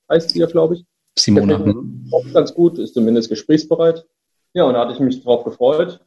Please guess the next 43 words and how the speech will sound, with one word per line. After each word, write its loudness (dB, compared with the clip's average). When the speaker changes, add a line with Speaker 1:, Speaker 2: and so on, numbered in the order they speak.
Speaker 1:
Und 0
dann 2
tappt -6
da 0
so -8
ein, -4
ich -20
dachte, -4
ein -2
I -6
Tler 0
auf 0
die -10
Bühne 0
und 4
ist -2
völlig 0
neben 0
der -6
Spur. -6
Also 2
völlig. 0
Und -6
bis 0
ich 0
dann 2
erfahren 0
habe, -2
okay, 0
das 0
ist -4
nicht 2
jetzt 0
irgendein, 2
den 0
sie -2
da 0
hochgeschickt 0
haben, 0
mit 0
dem 0
Rucksack 0
auf, 0